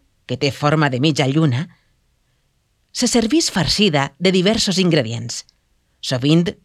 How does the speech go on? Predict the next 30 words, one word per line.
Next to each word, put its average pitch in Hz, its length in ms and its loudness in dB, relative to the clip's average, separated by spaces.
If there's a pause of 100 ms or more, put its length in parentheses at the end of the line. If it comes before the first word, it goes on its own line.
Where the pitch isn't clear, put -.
truita 135 320 -2
de 143 80 0
faves 160 460 -2 (180)
i 156 160 0
alls 131 240 -4
tendres, 190 540 -4 (420)
llonganissa 240 560 0
i 208 80 2
botifarra 208 600 -2 (260)
o 196 160 0
llomello 190 480 2
amb 147 160 0
tomaca. 113 460 -4 (1200)
El 160 160 4
seu 247 240 -2
sabor, 160 480 0 (320)
que - 160 -14
pot 127 160 -6
ser 135 240 -2
dolç 156 300 0 (100)
o 123 80 -10
salat, 139 480 -4 (560)
i 233 80 2
la 220 80 2
seua 277 320 0
història 240 480 -4 (480)
han 170 160 2
convertit 175 640 0
aquest 208 320 -2
entrepà 185 460 -2